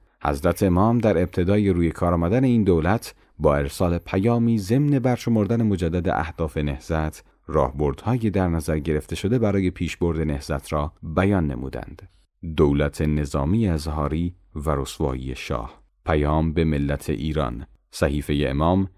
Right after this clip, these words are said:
جلد چهار، صفحه سیصد و چهل و نه. شانزده آبان هزار و سیصد و پنجاه و هفت،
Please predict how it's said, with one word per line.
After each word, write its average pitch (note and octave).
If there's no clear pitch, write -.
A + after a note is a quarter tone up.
جلد C#2+
چهار، E2
صفحه C#2+
سیصد F2
و F2+
چهل D2+
و D2
نه. C#2
شانزده D#2+
آبان D#2+
هزار D#2
و D#2+
سیصد C#2+
و C#2
پنجاه C#2+
و -
هفت، -